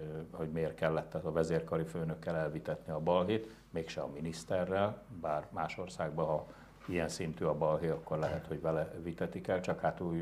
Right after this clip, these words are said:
ugye miniszterelnök közeli, ö, több-, többszörösen is, ö, mindenféle szempontból. Ez csak egy, ö,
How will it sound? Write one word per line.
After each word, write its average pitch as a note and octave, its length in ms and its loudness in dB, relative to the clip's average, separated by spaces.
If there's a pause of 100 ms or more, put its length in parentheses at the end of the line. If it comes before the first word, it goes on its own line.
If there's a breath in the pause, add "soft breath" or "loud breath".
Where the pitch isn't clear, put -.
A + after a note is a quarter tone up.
ugye D#2+ 260 0 (500 loud breath)
miniszterelnök F2 760 -2
közeli, G2 580 6 (500 loud breath)
ö, D#2+ 360 0 (180)
több-, - 260 -4
többszörösen F2 680 0
is, - 440 -2 (180)
ö, F2 40 -14 (540)
mindenféle F2 500 0
szempontból. G2+ 840 2 (1400 loud breath)
Ez - 260 4 (120)
csak - 180 4
egy, G2+ 320 8 (300)
ö, F2+ 280 -2